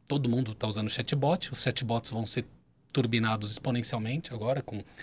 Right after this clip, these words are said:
I A generativa, porque imagina um chatbot com I A generativa por trás produzindo conhecimento, aí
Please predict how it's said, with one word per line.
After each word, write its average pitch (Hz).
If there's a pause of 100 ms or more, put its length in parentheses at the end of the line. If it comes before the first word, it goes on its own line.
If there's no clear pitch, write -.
(140)
I 113
A 107
generativa, 110
porque -
imagina 110
um 113
chatbot 110
com -
I 107
A 104
generativa 104
por 113
trás -
produzindo 104
conhecimento, 139
aí 123